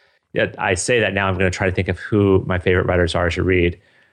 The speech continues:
A lot of the writing I read, I'm actually not reading the words. I'm actually, I'm seeing the, the finished product. Um, I'm seeing the stuff they make. So it's hard for me to say that, uh, where the boundary was between what they wrote and what I'm seeing. But you look at, like, Lena Dunham's work, and,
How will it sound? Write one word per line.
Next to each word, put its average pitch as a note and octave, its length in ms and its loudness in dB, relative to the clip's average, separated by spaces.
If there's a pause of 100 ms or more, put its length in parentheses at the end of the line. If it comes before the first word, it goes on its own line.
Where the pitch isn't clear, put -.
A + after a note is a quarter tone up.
(180)
A A2+ 40 2
lot A#2+ 120 2
of C3 60 -2
the G#2+ 80 -4
writing F#2+ 380 -2
I G#2+ 60 0
read, A2+ 300 2
I'm F#2+ 120 -2
actually F#2+ 260 -2
not F#2 340 -2
reading F2+ 540 -2
the - 80 -8
words. F2+ 500 2
I'm F#2 140 -2
actually, F2+ 320 -4
I'm F#2 80 -2
seeing F2+ 380 0
the, F2+ 160 -2
the - 100 -14
finished F#2 300 -2
product. F2+ 480 -4
Um, F2+ 180 -2
I'm G2 140 -4
seeing F#2 400 -2 (220)
the F#2+ 100 -2
stuff G2 180 -4
they F#2 80 -2
make. F2+ 220 0
So F#2 100 0
it's F2+ 80 -4
hard F#2+ 240 -2
for F2+ 80 -10
me F#2 80 0
to F2 80 -2
say F2+ 180 0
that, F2+ 200 -4 (500)
uh, F#2 140 -2
where F#2+ 260 2
the F2+ 100 -4
boundary F2+ 360 0
was F2 180 2
between E2+ 460 -4
what F2 160 -2
they F2+ 140 -2
wrote F2 260 0
and F2 80 -6
what F2 100 -2
I'm E2 80 -4
seeing. E2+ 420 -2 (340)
But C3 120 2
you C#3 60 2
look C#3+ 160 0
at, F#2 100 -2
like, G#2 160 -2
Lena G#2 160 2
Dunham's F#2+ 380 -2
work, - 380 -4
and, F#2 380 0